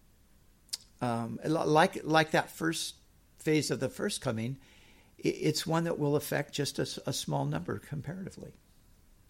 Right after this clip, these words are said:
It'll just affect believers. And there will be all kinds of mystery around it because people will disappear. And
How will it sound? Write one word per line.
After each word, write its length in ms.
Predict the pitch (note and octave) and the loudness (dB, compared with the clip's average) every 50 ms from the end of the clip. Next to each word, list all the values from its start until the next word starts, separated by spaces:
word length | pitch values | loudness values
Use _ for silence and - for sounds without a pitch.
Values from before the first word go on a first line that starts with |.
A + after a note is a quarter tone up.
| - | -10
It'll 180 | - A#2+ B2 A#2+ | -6 -4 -4 -2
just 220 | A#2 B2 - - | -2 -4 -4 -4
affect 340 | - - - G#2+ G2+ - - | -8 -8 -6 -8 -8 -8 -10
believers. 580 | A#2+ A#2+ F3+ F#3+ - - - - - - - - _ - - _ - _ _ _ _ - _ - - - - - - | -10 -10 -10 -10 -12 -14 -16 -16 -18 -18 -18 -20 _ -20 -20 _ -20 _ _ _ _ -20 _ -20 -20 -20 -20 -10 -2
And 160 | - C#3 D3 | 2 6 10
there 160 | D3+ D#3 D3+ | 12 12 12
will 100 | D3+ D3 | 12 12
be 200 | C3 C#3 D3+ D3 | 10 6 4 6
all 160 | D3+ D3+ D3+ | 6 6 4
kinds 240 | D3+ - E3+ E3 - | 4 4 2 2 2
of 100 | D3 A2+ | 2 0
mystery 600 | A2 A#2 E3+ G3+ - - - - - - - - - _ _ _ _ - - _ _ _ - _ - _ - | 2 2 2 0 0 -2 -2 -4 -4 -4 -6 -10 -16 _ _ _ _ -20 -20 _ _ _ -20 _ -14 _ -2
around 400 | A#2+ A#2 A#2+ C3+ F3+ G#3+ F#3 - | 0 2 2 2 2 0 -2 -4
it 100 | - - - - - _ _ _ _ - - _ - - - - _ - | -8 -16 -18 -20 -20 _ _ _ _ -20 -20 _ -20 -20 -20 -20 _ -8
because 320 | B2+ A#2+ - D3+ C3+ - | -6 -2 2 2 0 2
people 320 | - - F#3+ F#3+ - C#3+ | 2 -2 0 0 0 0
will 160 | C3+ C3+ C#3 C3+ | 2 2 2 0
disappear. 580 | C3 C3 B2+ - - - - - C4 G3+ - - - - _ - - - - - _ _ - - _ - - - _ _ _ - _ _ _ - - | 0 -2 -6 -6 -6 -6 -6 -8 -8 -8 -12 -16 -20 -20 _ -20 -20 -20 -20 -20 _ _ -20 -20 _ -20 -20 -20 _ _ _ -20 _ _ _ -8 -2
And 460 | - C3 C3 C3 B2+ B2 B2 B2+ - | 0 2 4 4 2 0 -2 -6 -10